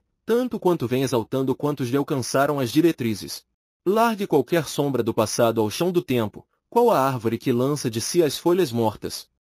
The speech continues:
Não se detenha, diante da oportunidade de servir. Mobilize o pensamento para criar vida nova. Melhore os próprios conhecimentos, estudando sempre. Saliente qualidades e esqueça defeitos.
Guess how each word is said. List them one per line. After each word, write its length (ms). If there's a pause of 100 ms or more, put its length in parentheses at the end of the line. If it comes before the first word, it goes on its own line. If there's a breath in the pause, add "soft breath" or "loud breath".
(160)
Não 280
se 120
detenha, 480 (160)
diante 460
da 120
oportunidade 760
de 80
servir. 440 (800)
Mobilize 560
o 40
pensamento 680
para 220
criar 340
vida 300
nova. 340 (340)
Melhore 460
os 100
próprios 440
conhecimentos, 840 (180)
estudando 540
sempre. 500 (840)
Saliente 640
qualidades 640
e 20
esqueça 420
defeitos. 640